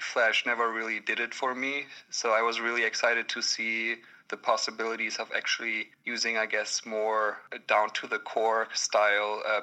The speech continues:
programming environments that are, um, meant for creative people.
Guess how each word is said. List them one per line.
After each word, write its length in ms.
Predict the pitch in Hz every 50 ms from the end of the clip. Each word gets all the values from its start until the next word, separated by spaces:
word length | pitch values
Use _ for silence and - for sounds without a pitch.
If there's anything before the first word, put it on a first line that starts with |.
| - -
programming 500 | - 123 117 117 117 113 110 110 107 107
environments 640 | 104 107 110 107 110 110 110 107 110 107 107 -
that 120 | - -
are, 320 | 110 107 107 107 107 107 104 - 95 107
um, 180 | 107 107 104 101 - -
meant 200 | 131 110 107 104
for 240 | - - 131 113 107
creative 520 | - - - 107 107 113 113 107 - -
people. 420 | - 113 104 - - 107 110 113